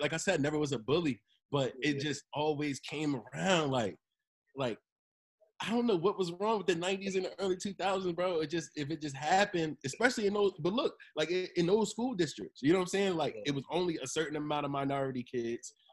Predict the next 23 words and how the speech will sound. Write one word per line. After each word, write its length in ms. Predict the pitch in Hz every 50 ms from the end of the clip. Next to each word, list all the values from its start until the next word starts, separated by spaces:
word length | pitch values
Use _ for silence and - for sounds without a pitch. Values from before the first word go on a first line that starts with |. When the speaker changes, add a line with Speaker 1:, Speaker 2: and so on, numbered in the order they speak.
| _ -
Speaker 1:
you 160 | 196 127 139
know 60 | 143
Speaker 2:
Yeah. 60 | 135 131
Speaker 1:
what 80 | 127 -
I'm 40 | -
saying? 340 | 143 143 139 139 139 135 - -
And, 440 | 135 135 131 127 123 123 120 117 - _ _ _ _ _ _ _ _
like, 320 | 117 123 123 117 113 110 - _ _ _ _ _ _ _ _ _ _ _ -
if 120 | - - 135
it 60 | 131
had 160 | 143 151 147
to 60 | 143 139
go 140 | 147 156
down, 260 | 143 147 165 185 185 165
it 80 | 160
had 140 | 165 156 151
to 60 | 151 147
go 140 | 151 156
down. 180 | 156 156 165 190
If 80 | 185 -
I 80 | 123
heard 200 | 123 139 139 143
the 100 | 143 -